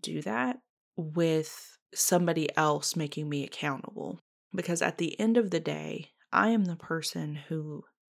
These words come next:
lives in my body, in my head, in my heart, in my spirit.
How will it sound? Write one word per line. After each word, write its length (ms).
lives 520
in 180
my 140
body, 540
in 300
my 580
head, 380
in 240
my 160
heart, 400
in 160
my 140
spirit. 680